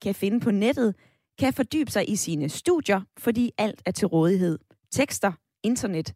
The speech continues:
printer, scanner og særlig vejledning. Lad nu ikke den dominerende ungdom ødelægge disse oaser," har Tina skrevet ind.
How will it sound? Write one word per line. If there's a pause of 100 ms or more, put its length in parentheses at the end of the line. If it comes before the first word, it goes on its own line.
(160)
printer, (220)
scanner (400)
og
særlig
vejledning. (420)
Lad
nu
ikke
den
dominerende
ungdom
ødelægge (100)
disse
oaser," (720)
har
Tina (100)
skrevet
ind.